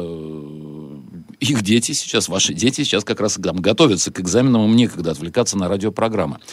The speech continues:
Дорогие друзья, а вы своим деткам вообще какую-то психологическую помощь оказываете, то есть в момент подготовки экзаменов? То есть, э, перед тем, как ребёнок пойдёт на экзамен, то есть, э, вы как-то контактируете, то есть под-, подставляете своё плечо? Если да,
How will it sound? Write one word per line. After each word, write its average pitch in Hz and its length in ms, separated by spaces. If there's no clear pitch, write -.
Дорогие 160 260
друзья, 151 280
а 104 40
вы 151 120
своим 101 320
деткам 82 360
вообще 85 220
какую-то 95 300
психологическую 113 680
помощь 107 380
оказываете, 151 560
то 76 80
есть - 120
в 80 140
момент 104 320
подготовки 104 640
экзаменов? 85 540
То - 60
есть, 90 200
э, 98 480
перед 120 220
тем, 147 180
как - 300
ребёнок 107 420
пойдёт 107 540
на 98 140
экзамен, 82 460
то 85 100
есть, - 180
э, 101 40
вы 92 300
как-то - 260
контактируете, 107 760
то - 80
есть - 160
под-, 95 200
подставляете 151 720
своё 92 240
плечо? - 320
Если 69 220
да, 160 200